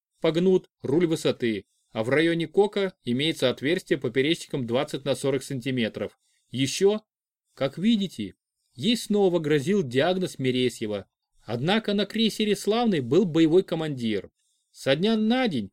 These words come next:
он ждал повышения в звании, а в перспективе – в должности, и чрезвычайные происшествия ему были ни к чему. Главное,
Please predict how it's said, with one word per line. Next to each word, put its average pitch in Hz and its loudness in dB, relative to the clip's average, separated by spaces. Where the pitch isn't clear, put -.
он 139 -6
ждал 180 2
повышения 202 2
в 180 -2
звании, 139 -2
а 123 -4
в 131 -10
перспективе – 175 0
в 117 -10
должности, 123 0
и 143 -6
чрезвычайные 214 0
происшествия 139 0
ему 175 0
были 147 0
ни 160 2
к - -12
чему. 196 2
Главное, 127 -2